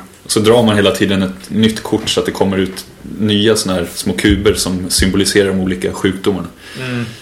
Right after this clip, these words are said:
Speaker 2: Om det
Speaker 1: Mm.
Speaker 2: blir, vad säger jag, om det är mer, mer än tre, eller om det är, om det blir tre så blir det en epidemi, va?
Speaker 1: Då sprider
Speaker 2: Så det
Speaker 1: sig
Speaker 2: sprider sig.
Speaker 1: från olika städer till andra städer, närliggande städer.
Speaker 2: Just det.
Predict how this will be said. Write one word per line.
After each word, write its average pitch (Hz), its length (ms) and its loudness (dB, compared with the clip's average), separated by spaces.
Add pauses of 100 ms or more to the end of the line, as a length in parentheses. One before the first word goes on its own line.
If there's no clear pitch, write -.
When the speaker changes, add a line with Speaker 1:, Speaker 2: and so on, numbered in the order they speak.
(220)
Speaker 2:
Om 131 180 2
det 147 60 6
Speaker 1:
Mm. 143 40 6
Speaker 2:
blir, 139 600 4
vad 135 200 2
säger 147 140 6
jag, 123 80 2
om 135 60 0
det 143 60 2
är 139 40 2
mer, 143 240 2
mer 160 260 4
än 143 140 2
tre, 151 380 0
eller 117 160 4
om 139 100 2
det 151 120 6
är, 139 140 4
om 139 260 -2
det 139 60 0
blir 147 220 2
tre 147 280 2
så 117 120 -2
blir 117 180 2
det 113 60 -2
en 110 80 -4
epidemi, 120 500 0
va? - 220 -4
Speaker 1:
Då 107 180 2
sprider 110 300 4
Speaker 2:
Så 104 40 6
det 101 60 6
Speaker 1:
sig - 180 2
Speaker 2:
sprider 117 300 2
sig. 107 180 0 (280)
Speaker 1:
från 95 400 0 (360)
olika 101 320 2
städer 98 340 4
till 95 240 -2
andra 95 200 2
städer, 92 360 0
närliggande 98 520 2
städer. 87 300 -2 (520)
Speaker 2:
Just 117 200 -4
det. 113 100 -2